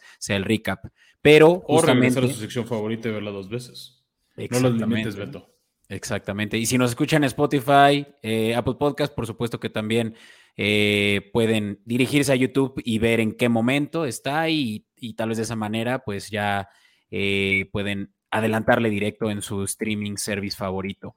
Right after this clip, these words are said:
Speaker 1: Pero sin más, Fran, pues vamos a lo que también le atañe a mucha gente, porque esto es de donde todo nace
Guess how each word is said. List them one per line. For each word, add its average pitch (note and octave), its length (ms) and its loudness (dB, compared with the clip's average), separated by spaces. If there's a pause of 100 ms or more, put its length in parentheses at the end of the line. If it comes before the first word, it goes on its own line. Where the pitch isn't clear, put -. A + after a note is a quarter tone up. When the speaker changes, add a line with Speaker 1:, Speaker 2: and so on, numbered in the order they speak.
(420)
Speaker 1:
Pero A#3+ 160 0
sin C4 140 0
más, - 200 4
Fran, E3+ 460 2
pues A#2+ 140 2
vamos C3+ 320 2
a B2 80 2
lo A2+ 140 0
que A2 120 -4
también A#2+ 360 0
le A#2+ 60 0
atañe B2+ 320 -2
a A#2+ 40 0
mucha A#2+ 260 -2
gente, A#2 260 -6
porque G#2+ 320 -6
esto A2 220 -6
es - 280 -8
de G2+ 140 -6
donde G#2 280 -8
todo A#2+ 280 -2
nace A#2 560 -2